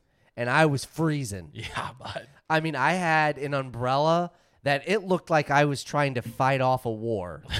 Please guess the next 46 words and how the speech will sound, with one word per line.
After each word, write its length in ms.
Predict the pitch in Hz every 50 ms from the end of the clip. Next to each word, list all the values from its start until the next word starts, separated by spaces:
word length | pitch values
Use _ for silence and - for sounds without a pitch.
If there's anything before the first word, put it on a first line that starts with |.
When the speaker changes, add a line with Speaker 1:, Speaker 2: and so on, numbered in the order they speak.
| -
Speaker 2:
<laughs> 240 | - - - - -
Speaker 1:
I 120 | 143 160 170
was 200 | 160 156 131 -
holding 220 | 156 160 160 156
it 100 | 156 147
against 380 | 151 127 110 147 147 143 - -
it, 140 | 147 147 -
and 120 | 151 160 160
if 100 | - 240
it 100 | 247 190
wasn't 360 | 165 175 175 170 190 180 165
for 120 | - 165 160
that 180 | 151 147 147
umbrella, 500 | 147 139 120 113 123 123 139 151 156 - - - - - _
I 140 | - 147 160
don't 140 | 175 180 156
know 100 | 151 147
that 100 | 143 135
I 100 | 135 131
could 120 | - 143 131
have 100 | 123 117
watched 300 | 127 117 110 - - -
the 60 | 107
game. 300 | 95 107 101 92 82 - _ - - _ _ _ _ -
Speaker 2:
Had 140 | 120 123 120
to 80 | 117 104
go 120 | 117 117
to 80 | 113 110
the 60 | 107
car? 260 | - 113 107 113 123 -
Speaker 1:
Oh, 140 | 170 170 175
yeah. 220 | 160 135 107 95 -
Speaker 2:
Oh, 60 | 101 110
yeah. 120 | 98 95 95 -
Speaker 1:
Like, 280 | 147 143 135 - - _ _ _ -
I, 240 | 139 147 151 156 147 113
I 100 | 151 156 156
was 200 | 151 135 - -
texting, 720 | - 135 160 151 - - - 175 160 156 156 156 143 - - -
like, 200 | 131 139 135 -
an 120 | 135 127
update 460 | 120 127 139 135 - 160 151 147 120 117
during 300 | 131 131 139 151 156 165
it, 240 | 175 180 175 - - _ _ - _ _ -
and, 160 | 151 151 147
like, 160 | 147 143 -